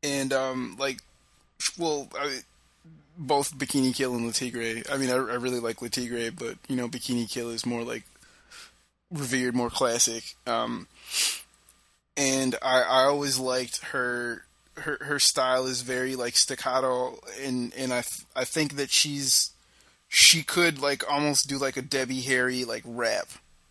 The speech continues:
you know? Um, i-, on the right track, per se. You know, she'd be able to pull it off. And I was thinking, well, like,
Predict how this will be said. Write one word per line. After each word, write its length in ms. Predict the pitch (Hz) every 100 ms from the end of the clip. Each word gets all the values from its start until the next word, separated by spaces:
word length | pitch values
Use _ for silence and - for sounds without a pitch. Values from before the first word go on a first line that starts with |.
| _ _ _ -
you 160 | 131 117
know? 240 | 113 110 - _ _ _ _ _ _ _ _
Um, 380 | - 117 113 113
i-, 720 | 73 101 85 98 - 80 - -
on 120 | 135
the 80 | 135
right 240 | 131 117
track, 500 | - 123 95 - - -
per 160 | - 107
se. 340 | - 90 - - -
You 80 | 151
know, 140 | 113
she'd 200 | 110 120
be 140 | 127 120
able 160 | 113
to 60 | 113
pull 240 | - 123
it 60 | 113
off. 340 | 98 85 - - _ - - - _ _ _
And 380 | - 123 123 123
I 100 | 110
was 180 | 123 123
thinking, 400 | - 139 127 131
well, 160 | 127 120
like, 200 | 117